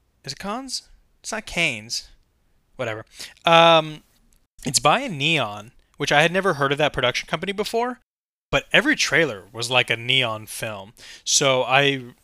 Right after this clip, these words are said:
now have to look into Neon and see what they're all about. But this movie was really good.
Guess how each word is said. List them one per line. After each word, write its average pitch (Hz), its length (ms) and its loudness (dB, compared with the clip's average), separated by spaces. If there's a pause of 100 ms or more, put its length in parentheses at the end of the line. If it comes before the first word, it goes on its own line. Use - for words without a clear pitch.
(100)
now 131 480 0
have 123 320 0
to 117 500 -6
look 131 240 -2
into 117 380 -2
Neon 190 720 -2
and 131 340 -4
see 120 440 -6
what 113 180 -12
they're 113 180 -4
all 107 120 -8
about. 110 340 -10 (100)
But 156 80 -6
this 190 140 0
movie 233 140 -2
was 208 120 -2
really 196 160 -2
good. 185 220 0